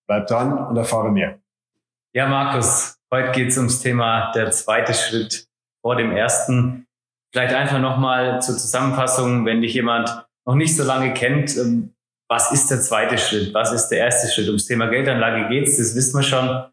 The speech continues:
Speaker 2: aber vielleicht kannst du einfach noch ein bisschen was dazu sagen.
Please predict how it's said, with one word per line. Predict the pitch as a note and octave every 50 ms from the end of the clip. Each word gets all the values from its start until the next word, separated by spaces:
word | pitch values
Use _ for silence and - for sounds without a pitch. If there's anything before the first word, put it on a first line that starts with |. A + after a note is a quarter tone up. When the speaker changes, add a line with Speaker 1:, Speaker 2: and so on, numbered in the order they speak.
| _ _ _ _ _
Speaker 2:
aber | - G#2 G#2 -
vielleicht | A2 G#2+ G2+ -
kannst | A2 G2+ G2 -
du |
einfach | G#2 - - G#2
noch | G#2 G2+
ein | G2 F#2+
bisschen | G#2 G2+ - - G2+
was | F#2+ F#2+ F#2
dazu | - G2 - - - -
sagen. | - - E2+ E2 E2 E2 F2+ F#2